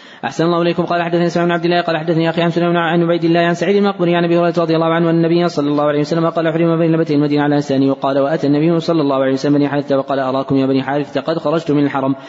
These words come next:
ثم التفت وقال: 'بل أنتم فيه'". قال حدثنا محمد بن بشار، قال حدثنا عبد الرحمن، قال حدثنا سفيان عن الأعمش عن إبراهيم التيمي عن أبيه عن علي رضي الله عنه أنه قال: "ما عندنا شيء إلا كتاب الله عز وجل وهذه الصحيفة عن النبي صلى الله عليه وسلم. المدينة حرم ما بين عائر لا كذا من أحدث فيها حدثا أو محدثا فعليه لعنة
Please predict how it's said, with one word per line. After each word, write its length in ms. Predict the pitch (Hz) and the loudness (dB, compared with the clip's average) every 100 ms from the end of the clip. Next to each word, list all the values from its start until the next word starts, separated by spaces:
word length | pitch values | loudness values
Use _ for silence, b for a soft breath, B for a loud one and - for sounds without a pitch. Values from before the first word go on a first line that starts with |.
| B B | B B
ثم 220 | 170 156 | 0 0
التفت 340 | 143 175 160 | 0 -2 0
وقال: 280 | 147 - 135 | -2 -2 -2
'بل 100 | 131 | 0
أنتم 260 | 135 135 131 | 0 0 0
فيه'". 200 | 135 127 - B B B B B | 0 -4 -8 B B B B B
قال 200 | 160 190 | -2 -2
حدثنا 300 | 196 190 208 | -2 0 0
محمد 200 | 190 196 | 2 2
بن 60 | |
بشار، 260 | 202 202 202 | 2 2 0
قال 180 | 190 160 | 0 -4
حدثنا 220 | 156 165 | -2 -2
عبد 100 | 170 | 0
الرحمن، 280 | 165 160 160 | 0 0 0
قال 160 | 170 | 0
حدثنا 220 | 156 156 160 | -2 -2 0
سفيان 200 | 156 165 | 0 0
عن 80 | |
الأعمش 260 | 165 160 151 | 2 0 0
عن 60 | 131 | 0
إبراهيم 240 | 135 131 | 0 0
التيمي 300 | 135 147 143 | 0 0 2
عن 100 | 143 | 2
أبيه 200 | 165 165 | 0 0
عن 80 | 165 | 0
علي 200 | 165 165 | 2 0
رضي 220 | 160 160 | 0 0
الله 120 | 165 | 0
عنه 220 | 165 165 | 2 2
أنه 180 | 165 165 | 2 0
قال: 260 | 165 175 170 | 0 -2 -2
"ما 100 | 185 | 0
عندنا 280 | 208 208 196 | 2 2 2
شيء 200 | 196 208 | 2 2
إلا 160 | 202 | 2
كتاب 240 | 196 165 165 | 0 0 0
الله 120 | 170 | 2
عز 240 | 170 165 | 0 0
وجل 220 | 165 170 | 0 2
وهذه 260 | 160 170 165 | 2 2 0
الصحيفة 500 | 160 160 170 175 175 | 0 0 0 2 2
عن 100 | 185 | 2
النبي 360 | 180 170 165 160 | 2 2 2 2
صلى 220 | 175 170 | 0 0
الله 280 | 165 170 170 | 2 2 2
عليه 180 | 170 | 2
وسلم. 420 | 165 160 180 175 165 B B B - | 2 0 0 0 -2 B B B 0
المدينة 380 | 165 165 214 | 2 2 2
حرم 340 | 208 185 202 196 | 0 0 0 2
ما 100 | 202 | 2
بين 140 | 190 | 2
عائر 340 | 175 175 170 170 | 2 2 2 2
لا 80 | |
كذا 180 | 170 170 | 2 0
من 80 | 165 | 0
أحدث 220 | 156 165 | 0 0
فيها 180 | 160 160 | 2 0
حدثا 320 | 156 165 156 | 0 0 0
أو 260 | 165 160 165 | 2 2 2
محدثا 340 | 156 151 147 | 0 0 0
فعليه 220 | 151 151 | 0 2
لعنة 160 | 156 156 | 0 0